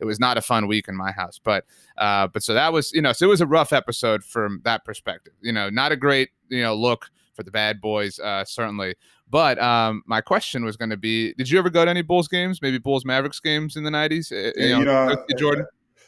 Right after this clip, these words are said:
Speaker 2: I, I saw Jordan play one time, and that was, I guess it'd be the equivalent of people watching LeBron play now, and,
Speaker 1: Right.
Speaker 2: and just some of the great, the greatest players that are playing in the league now. And, yeah, it was just, uh, it, it's just, it's,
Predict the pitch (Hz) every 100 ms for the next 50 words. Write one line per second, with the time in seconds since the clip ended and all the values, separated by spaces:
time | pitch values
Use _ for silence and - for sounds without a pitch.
0 | _ - 131 139 143 135 180 160 110 143
1 | 139 107 127 117 107 110 104 107 95 87
2 | 92 101 104 104 104 - - 104 101 110
3 | 107 110 90 101 - 110 107 101 95 90
4 | 107 104 95 95 98 - 92 82 92 92
5 | 92 82 95 90 90 95 92 90 82 -
6 | 104 95 95 117 117 123 101 92 98 101
7 | - 95 101 104 95 - 107 95 92 90
8 | 90 87 - 98 98 92 90 87 95 92
9 | 87 92 98 98 87 87 85 _ _ _
10 | 113 101 107 113 120 120 107 113 110 -
11 | 107 95 85 - _ _ _ _ 117 107
12 | _ 127 120 160 - 135 117 -